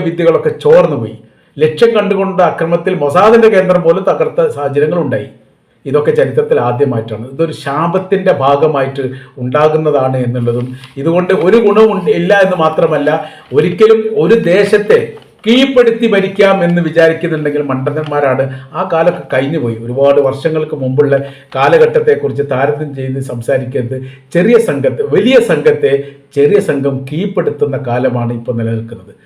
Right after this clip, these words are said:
അത് നിസ്സാരമായിരിക്കുന്ന സംഭവമല്ല. അതൊരു ദൈവിക കൽപ്പന പോലെയോ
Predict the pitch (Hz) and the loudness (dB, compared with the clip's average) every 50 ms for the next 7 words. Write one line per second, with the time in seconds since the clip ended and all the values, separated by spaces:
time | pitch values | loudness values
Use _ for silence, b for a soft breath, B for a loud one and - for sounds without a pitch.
0 | b b b b b 131 135 143 143 135 139 - 202 208 220 220 196 185 180 165 | b b b b b -6 -4 -4 -4 -6 -2 0 2 4 4 4 4 2 2 0
1 | 156 - 165 156 143 - 135 131 143 143 139 139 131 127 127 127 127 127 127 139 | 0 0 -2 -2 0 -2 -2 -2 0 0 0 0 -2 -2 -2 -2 -4 -2 -2 -2
2 | 135 123 120 135 139 151 175 175 202 208 185 160 143 120 - - B B B B | -2 -2 -4 -2 -2 0 0 0 0 0 2 2 0 0 0 -4 B B B B
3 | - 143 143 139 143 185 180 170 165 143 147 156 147 151 156 165 180 | -2 -2 -2 0 0 0 2 2 2 2 2 4 6 6 6 6 6